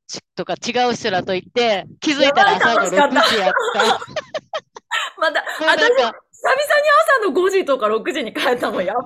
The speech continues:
Speaker 2: かった。
Speaker 1: ほんま六時にめっちゃ爽やかにチャリで帰っていったよな、マユコ。
Speaker 2: うん。
Speaker 1: なんかさ、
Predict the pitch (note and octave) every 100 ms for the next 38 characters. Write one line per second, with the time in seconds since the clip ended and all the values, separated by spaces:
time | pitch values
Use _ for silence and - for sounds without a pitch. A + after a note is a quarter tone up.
0 | D5 - B3 - A3 D#4+ F4+ C#4 C#4 -
1 | _ _ _ E4 D#4+ C#4+ D4 - G4+ F#4
2 | D4 C4+ C4 - - E4 D4+ D4+ D4+ C4+
3 | A#3 G3+ - B3+ A3+ F3 F3+ F3+ - F#3
4 | - E3 D3 C#3+ D3+ D3+ - C#3+ - G#3
5 | - - - - - _ _ _ _ _
6 | _ _ _ _ _ - E4+ C#4+ D4 A3+
7 | A3+ G#3